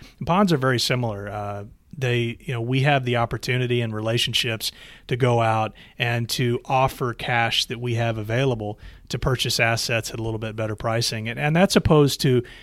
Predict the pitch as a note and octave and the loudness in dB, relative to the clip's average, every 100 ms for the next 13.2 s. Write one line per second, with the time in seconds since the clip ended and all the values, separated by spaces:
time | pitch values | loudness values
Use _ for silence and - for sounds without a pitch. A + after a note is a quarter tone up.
0 | - C3 B2 - D3 B2 B2 A#2+ B2 C#3 | -8 -2 2 2 2 4 2 2 0 2
1 | B2+ C3 A#2+ A#2 - A#2 A2+ A2+ A#2 C3 | 4 2 0 0 0 0 -2 -2 2 2
2 | - A#2+ - A#2 A2 A2 A2 - - - | 2 -2 0 0 0 -2 -4 -6 -12 -10
3 | - A#2+ A#2 A2+ C#3+ C3 C3 A#2+ A2+ A2+ | -2 0 2 2 4 6 4 4 2 2
4 | - A#2 A#2 B2 A#2+ B2 A2+ A2 A#2 B2 | 0 0 2 2 2 4 4 4 2 0
5 | A2+ A2 G#2 - - - - A#2 A#2 A2+ | 0 0 -2 -6 -20 -8 -2 2 2 4
6 | A#2 A#2 A#2+ A#2+ A2+ A2+ A#2+ A2+ A2 A#2 | 4 6 4 2 2 2 2 2 2 2
7 | A#2 A2+ A2 G#2+ - - - - A#2+ A#2+ | 0 0 -2 -4 -8 -20 -20 -6 -2 2
8 | B2 D#3 D#3 A#3 F3+ A#2 A2+ C3 B2 - | 2 4 4 4 4 2 0 2 2 2
9 | B2 F3 B2 - - A#2 A2+ A#2 A#2 A#2 | 0 2 0 0 -2 -4 -6 -4 -4 -4
10 | B2+ A#2 A#2+ D#3 B2+ A2+ A#2 A#2+ A#2 A2+ | -2 0 0 2 0 0 2 2 2 0
11 | - A#2 A#2+ A#2+ A2+ G#2+ A2 D3 - G#2+ | 0 -2 0 0 0 -2 -2 -2 -2 -4
12 | G#2+ C#3 D#3 B2 C3 A#2 A#2+ A#2+ - A#2 | -2 0 0 0 -2 -2 0 0 -2 -2
13 | A#2 A#2 | -2 -4